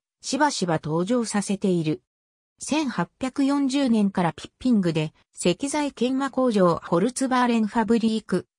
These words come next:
フリッツ・ウルリヒジーエムビーエイチが生産を開始し、千九百六十年代まで稼働していた。千八百四十三年十月十日、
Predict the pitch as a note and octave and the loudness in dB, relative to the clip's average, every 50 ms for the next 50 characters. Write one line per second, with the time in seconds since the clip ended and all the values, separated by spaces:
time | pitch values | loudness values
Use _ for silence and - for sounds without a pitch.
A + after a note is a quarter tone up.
0 | _ _ _ - F3 F#3 C4+ D4 _ - - - D4 C#4+ C4+ C#4 C#4 C4 C4+ C4+ | _ _ _ -2 0 0 0 -2 _ -6 -4 -2 0 2 2 2 2 2 0 0
1 | - B3 A3+ C4 C4+ C#4 C4+ C#4 C4+ C4+ A#3 C4+ C4+ C4 C4+ C4+ B3+ A3+ - - | -2 -2 -2 0 0 2 2 2 0 0 0 0 0 0 0 0 0 0 -2 -2
2 | G3+ E3+ D3+ D#3 - - F#3 A3+ A3+ - A#3+ A#3 A3 G#3+ A3 G#3 - E3 D#3+ E3 | -2 0 0 -2 0 0 0 0 0 0 2 2 2 2 0 0 0 -2 -2 -2
3 | - - F#3+ F#3+ - - D#3+ D#3 _ _ _ _ _ - - C#4 D#4 D#4 D4 - | -2 -2 -4 -4 -2 -2 -4 -4 _ _ _ _ _ -6 -4 -2 -2 -2 -2 -2
4 | C4+ B3+ A3+ - G3+ F3+ - E3+ D#3+ D#3 - - C4+ C4+ - D4 D4 C#4+ C4+ C4+ | 0 0 0 0 -2 -4 -2 -2 -4 -4 -2 -2 -6 -4 -2 -2 -2 0 0 0
5 | C#4 B3+ A#3+ G3+ F#3+ F#3 F#3 F3+ F3 D#3+ D#3 D#3+ D#3 D#3 - _ _ _ _ - | 0 2 2 2 2 2 2 2 2 0 0 0 -2 -2 -4 _ _ _ _ -4
6 | E3+ E3+ G3 A#3 B3 B3+ - - - A3 G3+ F#3+ - - F3 D#3+ - _ _ _ | -2 0 2 2 2 2 -2 -4 -4 -2 -2 -2 -2 -2 -4 -4 -4 _ _ _
7 | _ _ _ _ _ _ _ - - - D4+ D#4+ C4+ G#3+ - F3 - _ - - | _ _ _ _ _ _ _ -10 -4 -2 -2 -2 -2 -2 -4 -4 -6 _ -4 -4
8 | C4+ B3+ - B3+ B3+ B3+ C4 C#4 C4+ G#3+ G3 F#3 E3+ D#3 - - F3+ G3 G#3 G#3 | -4 -2 0 0 0 2 2 0 0 0 2 2 0 0 0 0 0 2 2 2
9 | G#3 G#3+ G#3 G3+ G3+ F3+ - F3 G3+ G#3+ G3+ G3 F#3 - - - - F3+ E3+ F3+ | 2 2 2 2 2 0 0 0 -2 0 0 -2 -4 -4 -6 -8 -2 0 0 0
10 | F3 - E3+ D#3 - | 0 2 0 0 0